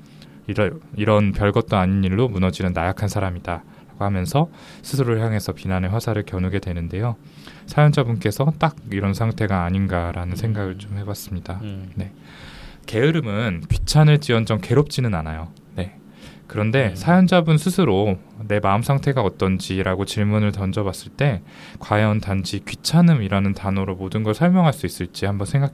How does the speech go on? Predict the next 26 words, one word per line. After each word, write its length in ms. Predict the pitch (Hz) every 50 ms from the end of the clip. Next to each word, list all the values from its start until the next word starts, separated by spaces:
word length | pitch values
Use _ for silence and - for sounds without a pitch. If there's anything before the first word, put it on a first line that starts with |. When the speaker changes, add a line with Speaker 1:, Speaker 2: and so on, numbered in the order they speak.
| - 110
Speaker 1:
보셨으면 460 | 101 95 - 98 - - 104 98 82
좋겠습니다. 600 | - - - - - - - 90 - 113 107 104
Speaker 2:
음. 400 | 98 98 98 98 98 98 98 95
Speaker 1:
네. 140 | 95 95 95 - - - - - - - - - - - - -
그보다는 480 | - 113 117 123 - 127 120 120 117
버티기 420 | - - 107 - - - 135 117 123
힘들다, 540 | 127 143 143 135 117 104 85 92 80 - - - - - - -
괴롭다, 540 | - - 101 104 - - - - 90 - - - - - - - -
두렵다라는 800 | - - 127 123 - - - 117 110 98 92 90 92 92 98
단어가 840 | - - - 98 101 101 95 92 90 87 92 101 110 104 95 90 92 - - -
이분의 420 | 98 90 - 98 98 98 98 95 92
마음을 340 | 95 90 92 92 95 98 92
설명하는 500 | - 127 127 131 131 123 113 107 98 95
데 120 | 117 117
더 140 | - - 107
맞는 320 | 95 95 90 95 104 104
단어가 380 | 101 101 95 90 92 92 - 92
아닐까 320 | 87 90 90 95 - -
싶고요. 460 | 98 - - - - 113 117 120 104 - - - - - - - - - - - - -
그런 280 | - - 117 117 107
의미에서 420 | 98 98 104 113 117 117 107 - 113
사연자분께서 880 | - 156 160 165 165 156 160 147 - 131 123 117 - - 113 - 104 95
스스로를 520 | - - 147 127 147 143 135 117 117 113
게으르다고 540 | - - 104 98 107 110 104 - 110 104 101
표현하는 420 | - 135 139 139 131 120 110 101
거는 360 | 95 90 92 107 123 113 92